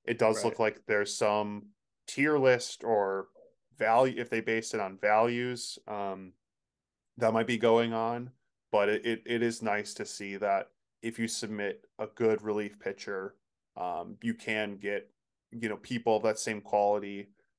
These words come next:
Speaker 1: Uh, and it'll be interesting to see when we compare the relief pitcher to a starting pitcher <laughs> like we intended, to see if that quality is there with, with both of those positions.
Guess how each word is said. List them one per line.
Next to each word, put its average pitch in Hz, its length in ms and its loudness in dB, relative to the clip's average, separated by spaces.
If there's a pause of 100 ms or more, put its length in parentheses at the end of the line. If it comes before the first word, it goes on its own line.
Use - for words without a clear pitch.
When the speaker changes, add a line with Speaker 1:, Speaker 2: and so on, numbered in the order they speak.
(200)
Speaker 1:
Uh, 90 340 -6
and 117 140 0
it'll 127 100 4
be 165 120 8
interesting 151 340 0
to 127 60 2
see 135 240 -4
when 113 180 4
we 104 120 -4
compare 104 680 2 (460)
the 98 200 4
relief 110 340 2
pitcher 120 380 0
to 98 480 -6 (120)
a - 40 -16
starting 190 380 4
pitcher 113 260 -2
<laughs> 107 60 4
like 110 160 -2
we 143 100 2
intended, 110 640 0 (340)
to 117 100 -4
see 113 240 0
if 107 120 0
that 101 160 2
quality 101 460 2
is 98 160 -8
there 98 480 -2
with, 107 180 -2 (100)
with - 220 -4
both 98 240 -2
of 101 80 -4
those 104 180 -4
positions. - 800 -14